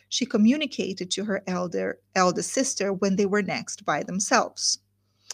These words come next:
"Oh, Eleanor," she cried, "I have such a secret to tell you about Marianne.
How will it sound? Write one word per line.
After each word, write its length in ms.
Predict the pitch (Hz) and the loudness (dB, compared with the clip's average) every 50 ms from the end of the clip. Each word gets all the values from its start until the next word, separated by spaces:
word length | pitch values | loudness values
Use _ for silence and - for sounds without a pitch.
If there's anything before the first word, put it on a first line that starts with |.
| - _ _ _ _ _ _ _ _ _ _ _ _ _ _ _ | -18 _ _ _ _ _ _ _ _ _ _ _ _ _ _ _
"Oh, 220 | 349 370 359 311 - | 8 8 8 8 6
Eleanor," 500 | 214 202 196 196 196 196 190 196 - - _ | 4 2 2 2 2 2 0 0 -2 -2 _
she 180 | - - 214 | -2 -2 -2
cried, 420 | 202 - 208 180 180 175 165 - - - _ | -2 -2 0 2 2 0 0 -4 -10 -10 _
"I 60 | 247 | -2
have 180 | 240 262 262 - | -2 -2 0 0
such 340 | - - - 370 370 - 302 | -2 0 0 2 2 2 0
a 40 | |
secret 380 | - - - 330 294 - 226 208 | 0 0 0 -2 0 0 0 0
to 100 | - 220 | 0 -4
tell 280 | - - - 339 370 392 | -4 -2 -2 0 2 2
you 140 | 285 240 214 | 4 4 2
about 400 | 190 - - 185 175 180 - - | 2 2 0 -2 -2 -2 -2 0
Marianne. 560 | 220 233 302 320 247 185 - - - 226 | 0 0 2 0 0 -2 -2 -6 -6 -8